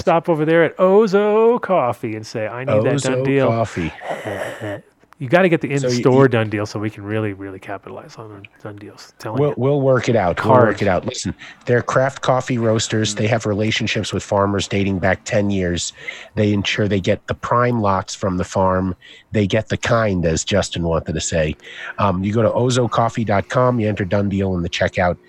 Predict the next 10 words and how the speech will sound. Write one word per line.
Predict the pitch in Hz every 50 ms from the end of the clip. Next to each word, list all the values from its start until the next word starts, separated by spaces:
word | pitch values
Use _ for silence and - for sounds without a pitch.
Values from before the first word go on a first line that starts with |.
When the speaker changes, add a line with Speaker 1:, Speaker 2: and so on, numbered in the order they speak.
| - - _ _ -
Speaker 2:
you | 98 90
get | 101 95 - -
twenty | - - 92 90 92 82
percent | - 85 - - - 78 76
off | 71 73 - -
your | 76 71
first | - - 71 69 - - -
order. | 123 - - 120 - - - - - - - - - - - - -
So, | - - 110 101 95 90
uh, | 90 87